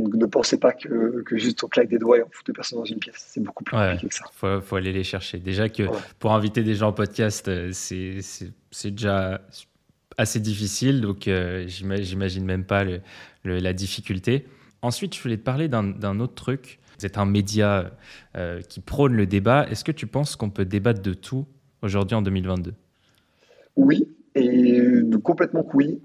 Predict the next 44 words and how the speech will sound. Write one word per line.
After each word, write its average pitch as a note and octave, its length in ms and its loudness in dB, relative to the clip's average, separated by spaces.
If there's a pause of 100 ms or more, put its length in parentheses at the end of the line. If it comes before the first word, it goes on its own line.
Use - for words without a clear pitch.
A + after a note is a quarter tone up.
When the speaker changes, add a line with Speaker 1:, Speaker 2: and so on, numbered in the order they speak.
Speaker 1:
Euh, A2+ 320 4
mais A#2 180 4
je A2 120 0
citerai - 340 0
Bégodeau, C#3 640 4
qui, - 420 -8
du G#2+ 100 -12
coup, - 120 -2
l'interview A#2+ 400 4
qu'on C#3 100 2
a A2+ 80 0
publiée A2+ 320 0
hier, B2+ 320 4
que - 80 -10
je - 60 -10
trouvais A2 320 0
très C3+ 200 2
intéressante. B2 520 2 (480)
Il A#3 80 4
disait, A3+ 360 6
euh, « - 180 8 (140)
Tous D#3 120 2
les C#3+ 220 6
avis C3 180 4
sont C3 160 -2
légitimes, C3 580 2 (300)
ça - 140 2
veut A#2 120 4
pas C3 140 6
dire C#3 180 2
qu'ils A2 120 -4
sont A2+ 160 -4
tous - 200 -6
pertinents. » B2 560 2 (500)
Et B2+ 80 6
je A2 60 4
Speaker 2:
Hmm. G#2+ 40 2
Speaker 1:
dirais B2+ 200 6
pareil, B2 400 6 (100)
on A#2 100 2
peut D3+ 120 2
débattre C3+ 320 6
de A#2 120 2
tout, E3+ 360 2